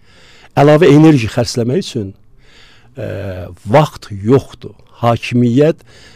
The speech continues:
e, A T T-in ilkin aralıq rəylərindən sonra A T T-in, e, hesabatını gözləyir, əsas hesabatını gözləyir. O hesabatdan sonra hakimiyyət, e,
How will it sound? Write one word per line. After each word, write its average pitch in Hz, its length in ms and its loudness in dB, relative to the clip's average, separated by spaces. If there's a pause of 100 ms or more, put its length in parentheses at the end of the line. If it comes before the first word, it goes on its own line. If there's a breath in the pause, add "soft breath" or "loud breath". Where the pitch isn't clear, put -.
(260 soft breath)
e, 110 380 -8 (220)
A 117 200 0
T 127 160 0
T-in 117 300 -2 (640)
ilkin 123 540 -2 (180)
aralıq 110 540 -2 (100)
rəylərindən 104 580 -4
sonra 110 520 -8 (600 soft breath)
A 120 140 0
T 147 160 -6
T-in, 190 260 -2
e, 135 800 -4 (160)
hesabatını 151 560 0
gözləyir, 92 480 -4
əsas 147 300 -2
hesabatını 120 500 -4
gözləyir. 98 320 -12
O 202 140 4
hesabatdan 185 500 2
sonra 165 380 -2 (340 soft breath)
hakimiyyət, 131 640 -2 (560 soft breath)
e, 117 160 -8